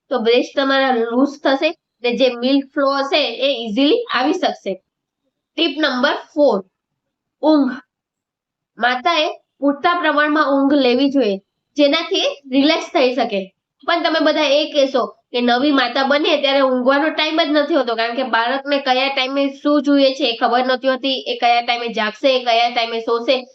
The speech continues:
એ આપણને ખબર જ નથી હોતી. મારી એડવાઇસ છે જ્યારે બાળક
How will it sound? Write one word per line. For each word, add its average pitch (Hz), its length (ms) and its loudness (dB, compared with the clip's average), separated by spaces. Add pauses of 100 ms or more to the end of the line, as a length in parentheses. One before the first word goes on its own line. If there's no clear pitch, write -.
(140)
એ 269 60 2
આપણને 294 320 0
ખબર 302 320 0
જ 277 80 -2
નથી 269 220 -2
હોતી. 202 420 -2 (480)
મારી 277 300 -2
એડવાઇસ 262 520 0
છે - 480 -2
જ્યારે 277 340 0
બાળક 254 420 -2